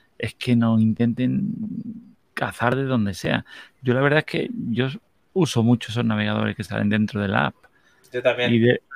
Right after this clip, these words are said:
Speaker 1: de la de Telegram ni te cuento ya, o sea,
Speaker 2: Uf.
Speaker 1: lo de comprar, irme a Amazon desde el enlace de Mix Chollo y mierdas de estas, ya ni te cuento, o sea, si ahí me rastrean, o sea, saben todo de mí.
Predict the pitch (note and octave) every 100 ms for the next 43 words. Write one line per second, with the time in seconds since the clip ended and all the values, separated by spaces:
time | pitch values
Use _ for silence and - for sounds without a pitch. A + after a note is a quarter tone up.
0 | - - A#2+ A#2+ A#2+ A#2 C3+ C3+ D3+ C#3+
1 | C3 A#2+ G#2 - C3 A2 F#2 G2+ G#2+ G#2
2 | F#2+ A2 G#2 - - - - - G#2+ G#2+
3 | A#2+ G#2+ G2+ B2 B2 C3 C3+ C3+ C3 C3
4 | B2+ B2 B2 B2+ A#2 B2+ A#2+ A#2+ A2+ A2
5 | A2+ G#2+ A2 A#2+ - A#2+ A2+ A2 A2+ A2
6 | - _ - A#2 A#2 A#2 A2+ - - -
7 | - A#2+ A#2+ A#2+ A2+ G#2 A#2+ - A#2 G#2+
8 | C#3+ A#2 - C#3 B2+ G#2 G#2 - G#2+ A#2+
9 | _ _ - - - B2+ - - _ _
10 | _ _ - - A#2+ A#2+ D3+ D3 C#3 -
11 | C#3 D3+ D3+ A2+ A2 - - C#3 D3 D3+
12 | D#3 D#3 - - C#3+ C3 G#2+ - B2 B2
13 | C3+ C3